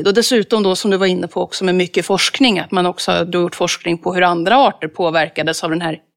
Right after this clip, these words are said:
dippen i, i rödräv. Då det finns artiklar om hur mink ökade och hur mård ökade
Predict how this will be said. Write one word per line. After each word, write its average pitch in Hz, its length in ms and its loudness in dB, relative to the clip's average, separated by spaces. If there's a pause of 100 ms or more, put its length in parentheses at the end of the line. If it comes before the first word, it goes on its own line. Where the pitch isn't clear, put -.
(360)
dippen 180 460 0
i, 160 320 0
i 175 140 0
rödräv. 160 400 0
Då 165 60 2
det 170 60 0
finns 180 220 -2
artiklar 170 460 0
om 160 360 -2 (440)
hur 196 100 0
mink 233 360 4
ökade 208 720 0
och 170 220 -4
hur 165 280 -4 (380)
mård 208 340 4
ökade 190 760 2